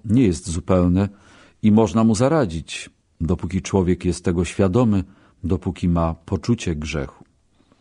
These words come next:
Gdy zaś i tego zabraknie, nieuchronny staje się kompletny upadek wartości moralnych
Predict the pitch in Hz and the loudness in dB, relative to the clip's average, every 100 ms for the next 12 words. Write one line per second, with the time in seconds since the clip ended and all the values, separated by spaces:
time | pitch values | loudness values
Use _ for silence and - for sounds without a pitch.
0 | _ _ - 87 117 127 127 - 110 165 | _ _ -10 0 2 2 0 -2 -2 0
1 | 185 135 98 87 76 - - 73 65 _ | 2 2 2 2 0 -2 -8 -8 -8 _
2 | _ _ _ _ - - 98 139 - 151 | _ _ _ _ -20 -2 2 4 2 0
3 | 175 170 160 151 - 147 143 147 - 139 | 2 2 0 -2 0 0 0 -2 -2 0
4 | 135 135 160 165 - 143 - 123 - 135 | 0 0 -2 -2 0 0 2 -2 2 2
5 | 131 123 98 104 107 123 117 - 101 98 | 2 -2 0 0 0 -4 -6 0 4 6
6 | 101 104 107 107 | 4 4 2 0